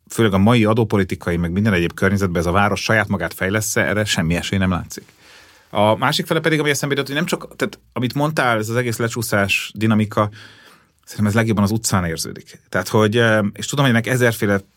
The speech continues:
szociális és egyéb ága is van, de Budapesten szerintem az alapvető közterületi hangulat, vagy ilyen kép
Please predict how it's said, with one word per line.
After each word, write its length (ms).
szociális 600
és 100
egyéb 320
ága 300
is 160
van, 320
de 120
Budapesten 1080
szerintem 540
az 80
alapvető 380
közterületi 520
hangulat, 680
vagy 240
ilyen 320
kép 440